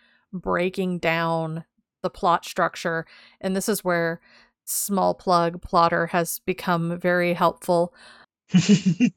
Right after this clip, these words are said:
Speaker 1: 'Cause that's the thing, is even if you're a pantser, you can, like, do the plot after.
Speaker 2: Yep.
Speaker 1: And that's what
Speaker 2: Yep.
Speaker 1: that is.
Speaker 2: Yep. Do you still do this? I
Speaker 1: Mm-hmm.
Speaker 2: mean, 'cause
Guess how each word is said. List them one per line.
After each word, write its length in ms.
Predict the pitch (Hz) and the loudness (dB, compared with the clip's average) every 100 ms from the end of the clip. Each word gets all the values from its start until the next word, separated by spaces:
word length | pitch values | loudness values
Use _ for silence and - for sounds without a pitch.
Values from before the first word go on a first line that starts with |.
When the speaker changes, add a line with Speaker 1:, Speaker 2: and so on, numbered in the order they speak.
| _ - | _ -6
Speaker 1:
'Cause 220 | - 220 190 | 2 2 4
that's 220 | 226 - | 0 0
the 100 | 220 | -2
thing, 200 | 240 196 | 0 0
is 120 | 185 | -2
even 160 | 226 220 | -2 -2
if 140 | 208 | -2
you're 80 | 185 | -2
a 40 | |
pantser, 400 | - 208 196 170 | 0 -2 -2 -4
you 140 | 156 165 | -4 -4
can, 160 | 180 | -4
like, 220 | 170 160 165 | -2 -4 -8
do 200 | 175 170 | -6 -4
the 100 | 170 | -4
plot 380 | 165 170 156 156 _ _ _ _ _ _ - | -2 0 0 -2 _ _ _ _ _ _ -6
after. 580 | 160 170 - - 294 370 480 - _ _ _ _ _ _ _ _ _ - | -4 -4 -8 -4 -2 0 -2 -10 _ _ _ _ _ _ _ _ _ 0
Speaker 2:
Yep. 260 | 180 - 196 | 2 2 -2
Speaker 1:
And 120 | 185 | 0
that's 300 | 170 - - | -2 -2 -8
what 160 | - | -2
Speaker 2:
Yep. 240 | 180 202 - _ _ - | 2 2 0 _ _ -4
Speaker 1:
that 140 | 170 | -2
is. 440 | 170 180 - - - _ - _ _ _ _ 165 | -2 -6 -8 -14 -18 _ -20 _ _ _ _ -4
Speaker 2:
Yep. 280 | 156 151 _ _ | -4 -4 _ _
Do 100 | 247 | -4
you 120 | 262 | -4
still 560 | 254 - 233 277 302 - _ _ | -2 4 4 4 -2 -8 _ _
do 180 | 311 311 | 0 0
this? 420 | 349 349 - 220 | 0 -4 -2 -2
I 40 | |
Speaker 1:
Mm-hmm. 160 | 208 220 | 2 6
Speaker 2:
mean, 340 | 214 220 214 | 6 6 2
'cause 300 | - 220 202 | 4 4 4